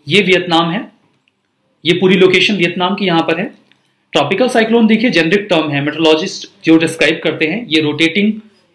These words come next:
एक स्टॉर्म होता है जो थंडरस्टॉर्म और बहुत तेज रेनफॉल के साथ आता है। जो विंड स्पीड होती है वो sometimes one thirty kilometer per hour की होती है,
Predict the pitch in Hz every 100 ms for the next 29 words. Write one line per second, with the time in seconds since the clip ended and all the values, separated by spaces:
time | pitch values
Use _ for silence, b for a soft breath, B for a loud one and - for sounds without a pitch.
0 | - 170 180 - 196 185 208 170 156 156
1 | 254 170 - 160 185 - 170 202 175 165
2 | 160 202 220 - b b 208 208 139 135
3 | 185 202 190 190 185 170 170 160 165 214
4 | - b b - 180 202 220 220 202 196
5 | 196 196 202 202 170 175 185 185 147 190
6 | 180 185 190 175 170 180 - 180 - -
7 | - 180 170 151